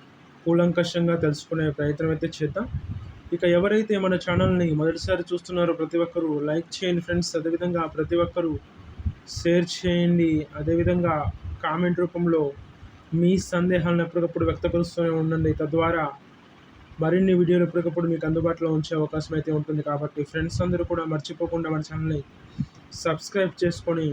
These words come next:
బెల్ ఐకాన్ని యాక్టివేట్లో ఉంచుకున్నట్లయితే, తద్వారా ప్రభుత్వాలు తీసుకొచ్చే ముఖ్యమైన సమాచారం ఎప్పటికప్పుడు వీడియో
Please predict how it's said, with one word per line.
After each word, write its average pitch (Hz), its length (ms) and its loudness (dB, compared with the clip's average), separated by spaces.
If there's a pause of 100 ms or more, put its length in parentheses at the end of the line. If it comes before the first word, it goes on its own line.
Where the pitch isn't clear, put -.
(600)
బెల్ 165 240 4
ఐకాన్ని 175 400 2 (140)
యాక్టివేట్లో 170 540 0 (100)
ఉంచుకున్నట్లయితే, 156 640 -4
తద్వారా 156 340 0 (160)
ప్రభుత్వాలు 170 640 0
తీసుకొచ్చే 160 560 -4
ముఖ్యమైన 175 480 0
సమాచారం 160 380 -6
ఎప్పటికప్పుడు 156 460 -2 (720)
వీడియో 175 300 4